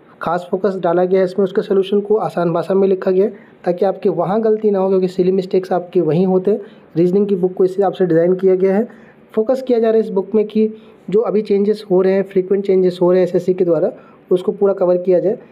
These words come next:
जीके को सेपरेट, अ, जीके वाला पार्ट जो उसको सेपरेट कर दिया गया है, स्टैटिक वाला पार्ट आपका कवर किया गया ताकि आपके जो रिपीटर्स क्वेश्चन है वो छूटे ना आपके।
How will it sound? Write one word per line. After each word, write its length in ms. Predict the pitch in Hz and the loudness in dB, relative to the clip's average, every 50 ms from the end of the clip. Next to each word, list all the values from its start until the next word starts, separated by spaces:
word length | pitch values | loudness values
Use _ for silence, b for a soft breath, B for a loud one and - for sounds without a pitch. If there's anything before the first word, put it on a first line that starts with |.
| B B _ - | B B _ -4
जीके 220 | 170 196 214 254 247 | -2 0 0 0 0
को 100 | 226 247 | 0 0
सेपरेट, 280 | 240 240 220 233 247 | 0 0 0 2 2
अ, 120 | 202 175 165 | 2 2 0
जीके 240 | 160 180 185 226 226 | 0 0 0 2 2
वाला 160 | 226 220 220 | 2 0 0
पार्ट 240 | 220 - 196 190 190 | -2 -2 -2 -2 0
जो 100 | 196 202 | -2 -2
उसको 160 | 196 208 202 | -2 -2 -2
सेपरेट 320 | - 196 180 185 190 185 | -2 -2 0 0 -2 0
कर 160 | 190 190 180 | 0 -2 -2
दिया 180 | 175 185 196 190 | 0 0 0 2
गया 160 | 180 180 185 | 2 2 2
है, 60 | 185 | 0
स्टैटिक 320 | 175 175 185 170 165 180 180 | 0 0 -2 -2 0 0 0
वाला 160 | 180 180 180 | 0 0 0
पार्ट 240 | 180 - 175 175 175 - B B B B B B _ 160 | -2 -2 -2 -4 -4 -6 B B B B B B _ -6
आपका 560 | 165 165 170 - 185 170 175 175 175 175 - - _ - 359 330 - - | -6 -6 -4 -4 -4 -2 -2 -4 -4 -8 -12 -20 _ -14 -14 -14 -10 -8
कवर 200 | - 175 175 185 | -4 -2 -2 -2
किया 200 | 180 180 202 185 | -2 0 0 0
गया 120 | 175 185 185 | 0 0 0
ताकि 280 | 185 190 175 180 202 | 0 -2 -2 0 -2
आपके 240 | 196 185 185 - 196 | -2 -2 0 -2 -2
जो 200 | 185 190 185 185 - | 0 0 -2 -2 -2
रिपीटर्स 540 | 175 170 160 165 160 180 202 208 233 220 233 | -2 -2 0 0 0 -2 -2 -2 -2 -4 -2
क्वेश्चन 360 | - 214 190 190 - 196 190 | -4 -4 -4 -2 -2 0 0
है 60 | 190 185 | 2 2
वो 140 | 180 185 | 0 0
छूटे 300 | 185 185 185 170 185 196 | -2 -2 -4 -2 0 0
ना 140 | 190 190 185 | 2 2 0
आपके। 240 | 180 180 180 - 247 | -2 -2 -2 -4 -4